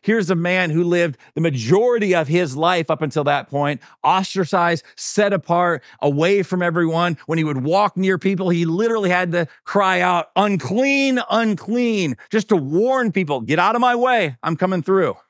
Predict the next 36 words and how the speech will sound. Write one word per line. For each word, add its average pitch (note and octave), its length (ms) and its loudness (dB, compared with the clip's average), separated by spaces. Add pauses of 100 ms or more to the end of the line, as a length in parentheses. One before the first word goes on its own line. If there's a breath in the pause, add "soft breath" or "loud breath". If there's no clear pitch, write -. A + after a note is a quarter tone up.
(960)
Imagine E3+ 420 0
the C3+ 60 -2
shame, F3+ 640 -2
the C#3 120 -2
embarrassment. B2 760 -2
I - 20 -4
mean, C#3+ 100 -2
so E3 120 2 (220 loud breath)
this F#3 200 2
is G#3 160 2
not, F3+ 300 0
again, D3+ 300 -2 (260)
not F3 180 0
the A3+ 80 0
palace. A#2 540 -2 (180)
They're F#3 140 2
in D#3+ 80 0
a A2 160 -4 (360)
humble G#3 340 2
home E3 380 2 (140 soft breath)
in G#2+ 200 -4
Bethany D3+ 640 0 (200 soft breath)
with A#2 100 -2
Simon D#3+ 800 0 (220)
the C3 80 2
leper. B2+ 420 0 (180 soft breath)
And A#2 220 0
then C#3 340 2 (280)
there's A#2+ 180 -2
this A2+ 240 -2
woman G#2+ 640 -2 (200)
who C#3 280 2
John C3+ 320 2
identifies C#3+ 640 0
as C3 160 -2
Mary, F2+ 380 -6